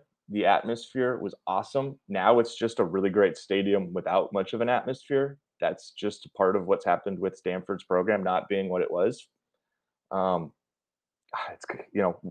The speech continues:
Oregon will continue to play at Washington, so that won't be one. But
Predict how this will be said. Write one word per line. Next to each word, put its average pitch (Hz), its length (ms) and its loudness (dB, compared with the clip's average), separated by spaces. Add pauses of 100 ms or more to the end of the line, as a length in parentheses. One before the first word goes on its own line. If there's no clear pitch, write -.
Oregon 123 460 10
will 113 80 6
continue 104 360 -2
to 95 60 -2
play 90 220 4
at 85 180 4
Washington, 85 480 -2
so - 80 -8
that 92 180 4
won't 92 220 0
be 98 80 -2
one. 92 280 0
But 87 180 0